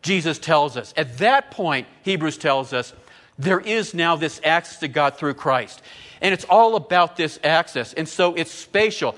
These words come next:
How do you gain access to God? I know just, uh, I think this past week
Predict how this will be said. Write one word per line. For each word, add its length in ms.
How 380
do 100
you 160
gain 420
access 380
to 120
God? 340
I 100
know 180
just, 260
uh, 120
I 140
think 180
this 140
past 340
week 300